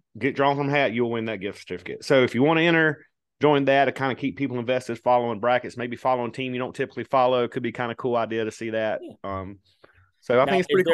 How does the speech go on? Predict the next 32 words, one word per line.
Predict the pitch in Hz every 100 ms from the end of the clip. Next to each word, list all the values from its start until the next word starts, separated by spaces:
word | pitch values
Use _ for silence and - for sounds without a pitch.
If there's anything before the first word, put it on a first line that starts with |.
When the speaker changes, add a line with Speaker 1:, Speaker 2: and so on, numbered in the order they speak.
| 156
Speaker 2:
there | - _ _ -
just, | 147 143 - _ _ _
and | 120 117
we | 131
didn't | 127
talk | 135
about | 127
this | 120 120
at |
all, | 123 120
so | 117 117
I | 113
don't | 120
wanna | 117 113
throw | 131
a | 117
wrinkle, | 135 131 127
but | 120 120 - _
is | - 127
there | 151
anything | 165 151 156 151
that, | 139
like, | 127 117 110 _ _ _ _ _ -
like, | 123 120
say | - 160 151
Neil | 147 147
Minton's | 139 147 135 127
in | 135 127
there | 123 123 117
and | 113 117 120
you're | 139
playing, | 135 - 143 143 139 127 123